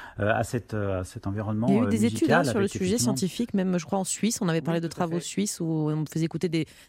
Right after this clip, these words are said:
Speaker 2: des bruits zen, de la musique classique, je crois, enfin, des choses très, très douces, quoi.
Speaker 1: Exactement.
Speaker 2: Mm.
Speaker 1: Ils reconnaissent parfois aussi les, les, les musiques que le, que les parents ont écoutées in utero, hein. Donc, ça, c'est quand même
Speaker 2: Mm.
Speaker 1: très, très, très singulier. Et donc, effectivement, c'est, ça fait partie, effectivement, des,
Speaker 2: Mm.
Speaker 1: des progrès, au même titre que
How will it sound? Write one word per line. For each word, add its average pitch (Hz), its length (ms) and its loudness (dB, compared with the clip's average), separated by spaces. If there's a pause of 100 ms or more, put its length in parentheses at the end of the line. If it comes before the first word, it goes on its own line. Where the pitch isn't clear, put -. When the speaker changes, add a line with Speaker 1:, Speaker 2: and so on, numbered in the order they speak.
Speaker 2:
des 165 80 2
bruits 165 160 2
zen, 170 400 0
de 165 80 0
la 160 80 0
musique 156 260 -4
classique, - 380 -4
je 165 60 -4
crois, 165 200 -4
enfin, 160 140 -4
des 147 80 -2
choses - 160 -6
très, - 160 -4
très - 220 -4
douces, 117 200 0
quoi. 151 80 0
Speaker 1:
Exactement. 147 380 2
Speaker 2:
Mm. - 60 4
Speaker 1:
Ils 131 80 6
reconnaissent 151 360 0
parfois 151 300 0
aussi 175 380 -2
les, 139 180 2
les, 117 220 0 (260)
les 117 120 4
musiques 139 480 0
que 139 140 0
le, 117 220 2
que 113 140 -6
les 110 100 2
parents 151 320 2
ont 131 260 0
écoutées 151 400 0
in 135 140 2
utero, 139 400 0
hein. 123 100 0
Donc, 185 260 4
ça, 220 80 4
c'est 202 140 4
quand 175 60 4
même 165 140 4
Speaker 2:
Mm. - 40 2
Speaker 1:
très, 151 220 -2
très, - 160 -8
très 113 160 -6
singulier. 113 480 -4 (340)
Et 120 80 0
donc, 127 160 0
effectivement, 131 420 -2
c'est, 110 480 -4
ça - 120 -4
fait 110 80 0
partie, - 260 -2
effectivement, 117 400 -6
des, 107 220 -2
Speaker 2:
Mm. - 400 -14
Speaker 1:
des 123 100 4
progrès, 147 460 2
au 165 160 -2
même 147 140 0
titre - 320 -4
que 151 480 0